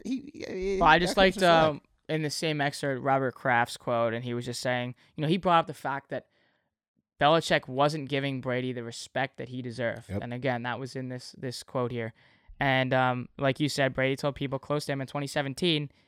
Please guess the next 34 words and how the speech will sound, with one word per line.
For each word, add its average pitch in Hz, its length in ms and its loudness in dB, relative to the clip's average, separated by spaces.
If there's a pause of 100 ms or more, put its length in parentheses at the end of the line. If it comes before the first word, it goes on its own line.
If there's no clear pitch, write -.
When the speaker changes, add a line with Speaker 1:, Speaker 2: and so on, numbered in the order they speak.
(800)
Speaker 2:
"I 143 160 10
don't 143 220 4
want 139 180 0
to - 60 -12
play 131 160 0
for 135 100 -6
Bill 131 200 0
anymore." 117 380 -6 (140)
And 139 80 0
that 143 140 6
was 160 100 -4
the 165 80 -6
quote 151 320 0
from 147 240 0
this 143 160 -8
excerpt. 120 540 -8
Again, 127 280 -2
E 123 60 -6
S 127 120 -4
P - 120 -8
N 127 60 -4
Instagram, 120 340 -6
you 117 80 -6
can 127 80 -12
go 123 80 -4
check 117 220 -8
that 117 120 -2
out. 101 140 -4 (500)
And, 117 340 -2
um, 117 160 -2
Seth 127 280 -2
Wickersham's 123 560 -8
new 180 140 2
book, 156 320 2